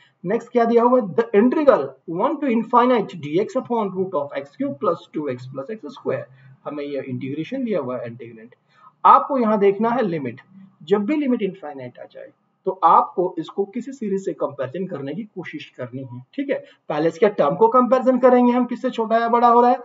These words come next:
फिर हम इस series को comparison करेंगे, ठीक है। तो चलिए देखते हैं, सबसे पहले आप सभी लोग जानते हैं क्या दिया हुआ है यहाँ पे, एक्स क्यूब प्लस टू एक्स प्लस टू, ठीक है ना। So this value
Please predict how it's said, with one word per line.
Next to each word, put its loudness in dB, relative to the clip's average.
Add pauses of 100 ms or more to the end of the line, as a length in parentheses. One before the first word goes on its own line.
(260)
फिर 0
हम 0 (100)
इस -2
series 2
को -4 (200)
comparison -14
करेंगे, -20
ठीक -8
है। -6 (880)
तो -6
चलिए -8
देखते -12
हैं, -18
सबसे -16
पहले -14 (400)
आप 4
सभी 0
लोग 2
जानते -2
हैं -2
क्या 2
दिया 0
हुआ 0
है 2
यहाँ 0
पे, -6 (180)
एक्स -2
क्यूब 0 (140)
प्लस 2 (440)
टू 0
एक्स -6 (140)
प्लस 0 (300)
टू, -8 (720)
ठीक -4
है 4
ना। -2 (380)
So 4
this 0
value 4